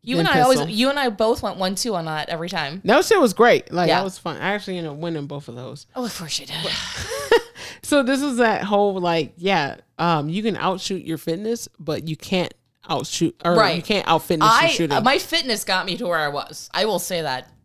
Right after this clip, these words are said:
Speaker 2: I ain't gonna lie. So over the, over, over the course of me training for the games, I ended up dropping, like, thirty pounds.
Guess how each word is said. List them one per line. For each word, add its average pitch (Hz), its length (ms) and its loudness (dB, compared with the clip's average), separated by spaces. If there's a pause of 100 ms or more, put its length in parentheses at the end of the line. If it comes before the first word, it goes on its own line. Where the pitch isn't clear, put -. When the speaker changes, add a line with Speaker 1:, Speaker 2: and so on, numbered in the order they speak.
Speaker 2:
I 175 100 4
ain't 190 60 2
gonna 180 120 6
lie. 151 180 -2
So 208 300 2 (100)
over 247 260 4
the, 247 260 2
over, 185 220 -2 (420)
over 208 200 4
the 202 80 -2
course 190 240 -2
of 185 60 -4
me 165 100 -2
training 170 340 -2
for 170 100 -8
the 156 100 -6
games, 151 320 -4
I 160 60 -4
ended 175 140 -2
up 151 100 -8
dropping, 156 320 -2
like, 147 180 -4
thirty 156 240 0
pounds. 165 640 -6